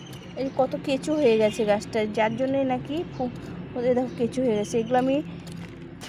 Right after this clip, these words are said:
ভার্মি কম্পোস্টের মধ্যে দিয়ে দিব, তাহলে এই কেঁচোগুলো ওখানে কাজে লাগবে। এই দেখো কত কেঁচো হয়ে গেছে,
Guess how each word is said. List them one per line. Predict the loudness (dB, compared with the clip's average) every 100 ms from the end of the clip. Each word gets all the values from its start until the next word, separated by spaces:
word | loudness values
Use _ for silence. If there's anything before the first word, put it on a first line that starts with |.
| -10 -12 -14 -16 -16 -8 0
ভার্মি | 4 4 6
কম্পোস্টের | 6 4 2 -4 -2 2
মধ্যে | 2 0 2
দিয়ে | 2 2
দিব, | 6 6 6 -2 -12 -12 -14 -16 -16 -16 -10 0
তাহলে | 0 2 0
এই | 0
কেঁচোগুলো | -4 -4 2 4 4 0 -4 -10 -8
ওখানে | -6 -2 2 0 0
কাজে | -2 2 2
লাগবে। | 2 -2 -8 -10 -16 -18 -18 -18 -18 -8
এই | -2
দেখো | -2 -4
কত | -6 -4 -2
কেঁচো | -2 0
হয়ে | 2 2
গেছে, | 0 -4